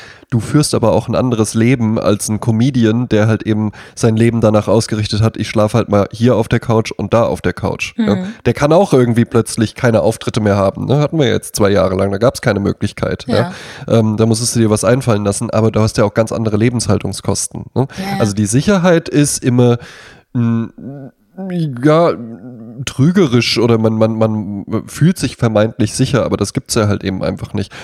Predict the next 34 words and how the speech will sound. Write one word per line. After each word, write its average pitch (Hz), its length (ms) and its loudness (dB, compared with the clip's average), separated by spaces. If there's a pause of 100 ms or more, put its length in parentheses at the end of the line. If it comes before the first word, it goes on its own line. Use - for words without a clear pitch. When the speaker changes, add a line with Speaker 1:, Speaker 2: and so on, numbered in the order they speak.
Speaker 1:
Trotzdem 180 360 -2
gibt's 165 200 -4
ja 170 100 0
Menschen 143 460 -2
mit 143 180 -4
einem 131 200 -6 (300)
unterschiedlichen 156 1000 -2 (600)
Risikobewusstsein. 98 920 -2 (240)
Also 110 220 2
hier 151 180 4
Speaker 2:
Ja. - 40 0
Speaker 1:
unterhalten 139 440 2
sich 104 220 -2
gerade 101 360 2
zwei 104 260 0
Leute, 107 420 2
weil 113 280 4 (220)
offensichtlich 139 640 0
ist - 220 -4
dein, 139 360 2 (720)
bist - 260 0
du 160 160 4
eher 175 300 4
bereit, 131 380 2
auch 123 200 0
ein 123 60 0
Risiko 123 460 2
einzugehen 107 500 -2
als 110 160 -2
ich. - 320 -2
Du 113 100 -4
bist 110 180 -4
nämlich 120 180 -2
selbstständig. 95 640 -4